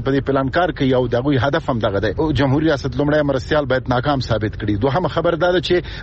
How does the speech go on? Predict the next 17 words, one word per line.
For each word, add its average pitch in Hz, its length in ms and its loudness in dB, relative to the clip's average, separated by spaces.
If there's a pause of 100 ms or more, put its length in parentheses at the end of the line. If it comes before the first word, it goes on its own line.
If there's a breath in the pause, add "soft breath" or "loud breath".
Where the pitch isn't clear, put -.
(100)
په 147 140 2
نظام 175 380 2
د 139 120 0
خلکو 170 260 -2
بې 143 200 2
باوري 180 360 2
نهایت 185 340 0
زیاته 120 420 0
کړي 101 160 -2 (400 loud breath)
او 143 60 4 (140)
داسې 220 200 0 (100)
څرګنده 170 500 0
کړي 135 120 0
چې 131 340 0
ګواکې 180 380 2 (520 loud breath)
نظام 202 480 0
خپل 240 260 -2